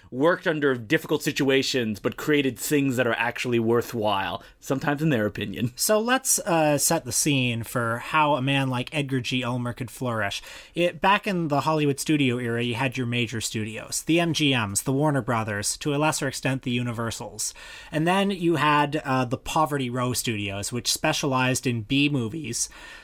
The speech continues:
Speaker 2: uh, distributed basically for a flat rate. They, if you made a B movie, you didn't take the profits, you just rented it out to theaters.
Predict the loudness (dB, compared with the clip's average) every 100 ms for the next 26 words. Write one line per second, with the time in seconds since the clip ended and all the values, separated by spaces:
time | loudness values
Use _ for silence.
0 | -12 -6 -4 -2 -2 0 0 2 2 0
1 | -2 -10 -8 -4 -2 -2 -4 -2 -4 -2
2 | 2 2 0 -4 -4 -4 -8 -6 -2 -2
3 | -6 -16 -16 -12 -6 -2 2 4 2 2
4 | 2 2 0 -2 -2 -2 -2 -4 -6 -6
5 | -2 0 -2 -6 -6 -6 -4 -6 -2 -2
6 | -2 -4 -2 -2 -4 -6 -2 -2 -4 -6
7 | -6